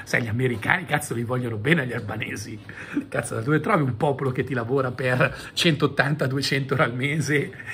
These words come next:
senza mai lamentarsi, senza protestare, senza mai fare? Ah, ragazzi, la situazione è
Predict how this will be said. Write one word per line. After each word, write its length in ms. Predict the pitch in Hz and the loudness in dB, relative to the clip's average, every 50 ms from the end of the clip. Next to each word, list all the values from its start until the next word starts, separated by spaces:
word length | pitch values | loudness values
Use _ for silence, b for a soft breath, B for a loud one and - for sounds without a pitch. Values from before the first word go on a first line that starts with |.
| B B B | B B B
senza 340 | - - - 131 127 - 139 | -6 -2 0 0 0 0 0
mai 160 | 117 117 120 | 0 2 2
lamentarsi, 720 | 131 123 127 127 120 110 104 - 101 107 123 127 - - | 2 2 2 2 0 -2 -4 -6 -6 -4 -6 -6 -6 -8
senza 260 | 104 - 127 110 - - | -8 -8 -6 -6 -6 -6
protestare, 720 | - 117 113 110 120 107 - - - 95 95 110 120 113 | -6 -6 -6 -6 -6 -6 -6 -8 -12 -12 -10 -8 -8 -8
senza 320 | - - 117 - - 107 | -8 -10 -10 -10 -10 -8
mai 160 | 101 98 101 | -8 -8 -8
fare? 360 | 98 - - 104 101 104 101 B B B B B B B B B B B B B B B B B B B B B B B B B B B B B B B B B - - - - - - - - - - - | -8 -8 -8 -6 -6 -6 -8 B B B B B B B B B B B B B B B B B B B B B B B B B B B B B B B B B -18 -20 -20 -12 -10 -10 -10 -10 -14 -14 -10
Ah, 120 | - - - | -10 -6 -6
ragazzi, 380 | - 185 - - - - - | -6 -4 -4 -4 -4 -6 -8
la 60 | - - | -12 -8
situazione 960 | - 156 131 - 151 139 - - - 139 143 151 180 185 185 175 151 135 - | -6 -6 -2 0 0 -2 -2 -2 -4 -2 0 0 2 2 0 0 -2 -4 -6
è 720 | 131 123 - - - 117 - 120 123 120 113 - - 113 | -8 -8 -8 -8 -8 -10 -10 -10 -12 -12 -10 -10 -10 -10